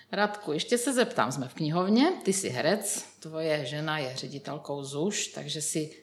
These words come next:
umělecky a kulturně založený člověk. Jaký je tvůj vztah ke knížkám a ke čtení?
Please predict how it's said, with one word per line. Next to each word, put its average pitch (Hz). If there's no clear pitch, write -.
umělecky 170
a 156
kulturně 156
založený 151
člověk. 214
Jaký 208
je 285
tvůj 254
vztah 247
ke -
knížkám 180
a 165
ke 151
čtení? -